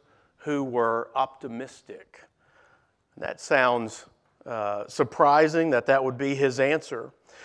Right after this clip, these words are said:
But Admiral Stockdale said, "They said, 'We're gonna be out by Christmas.' And Christmas would come and Christmas would go. Then they'd say, 'We're gonna be out by Easter.' And Easter would come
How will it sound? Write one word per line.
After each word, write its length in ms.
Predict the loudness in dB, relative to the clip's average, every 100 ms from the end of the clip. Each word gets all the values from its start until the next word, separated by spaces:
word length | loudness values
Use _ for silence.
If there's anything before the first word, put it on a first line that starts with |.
| -20 2
But 360 | 8 8 8 -4 0
Admiral 300 | 10 12 12
Stockdale 480 | 8 10 10 10 6
said, 240 | 6 4 6
"They 160 | 6
said, 220 | 8 6
'We're 180 | 8 8
gonna 160 | 8 6
be 140 | 6
out 120 | 6
by 140 | 8 4
Christmas.' 800 | 2 -4 -4 -4 -4 -4 -10 -20 _ _ -12
And 120 | -8
Christmas 520 | 4 4 4 0 -2
would 180 | -4 -4
come 400 | 2 2 2 -2 -12 _ -16
and 120 | -14
Christmas 540 | -4 -4 -4 -8 -12 -12
would 160 | -6
go. 380 | 0 0 0 -4 _ _ _ _ _ _ _ 0
Then 200 | 4 6
they'd 160 | 4
say, 180 | 6 6
'We're 200 | 10 10
gonna 140 | 8
be 120 | 4 6
out 180 | 6
by 160 | 8 6
Easter.' 640 | 4 -2 0 2 4 2 -6 _ _ -10
And 120 | -4
Easter 380 | -2 -2 -2 -4
would 240 | -2 -4 -4
come 440 | 0 0 -2 -10